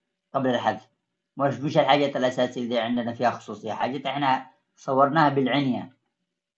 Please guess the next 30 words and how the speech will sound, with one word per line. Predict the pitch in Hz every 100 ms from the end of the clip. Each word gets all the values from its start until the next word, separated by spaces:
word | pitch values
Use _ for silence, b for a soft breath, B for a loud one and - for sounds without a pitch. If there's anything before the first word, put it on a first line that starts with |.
| _ _ _ _ _ _ -
طبعًا | 127 139
هذا | 160 175 175
تطبيق | 156 127 143 143
ثاني، | - 127 107 92 -
يعني | - 104
ما | 113 139
بن-، | 127 131 123 107
ب-، | 120 117 113
ما | 117 135
بأكتفي | 131 120 113 113 - - - 139 139
بتجربة | 113 127 113 113 107
تطبيق | - 110 - 117 107
واحد، | 107 110 104 _ _ _ -
جربت | 117 123 -
تطبيق | 117 - 131 120
اثنين، | 113 127 123 113
ثلاثة، | 127 123 123 110
أربع | 127 120 120
تطبيقات، | 117 107 120 113 113
كل | - 220
التطبيقات | 190 143 - 165 139 123
جربتها. | 127 127 - 95 - _ _ _ _
هنا | 156 143
كمان | 127 120
تشاهدون | 123 127
هذا | 139
التطبيق | 113 - 104 127 139
بيجيب | - 120 113
لي | 107
إعلانات، | 101 101 101 120 123